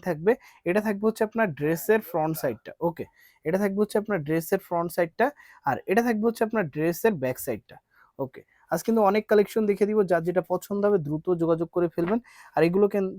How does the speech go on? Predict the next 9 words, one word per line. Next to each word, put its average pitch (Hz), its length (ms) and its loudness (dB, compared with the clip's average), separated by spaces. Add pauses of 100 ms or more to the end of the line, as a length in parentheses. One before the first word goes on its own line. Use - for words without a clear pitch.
(100)
কিন্তু 190 160 0 (200)
একদমই 175 880 2 (120)
ক্লোজলি 190 500 4
দেখে 190 220 4
দিলাম। 214 200 4
আর 165 60 0 (100)
দোপাট্টাটা 160 640 2
দেখেন, - 200 -14 (800)
মাথা 175 260 2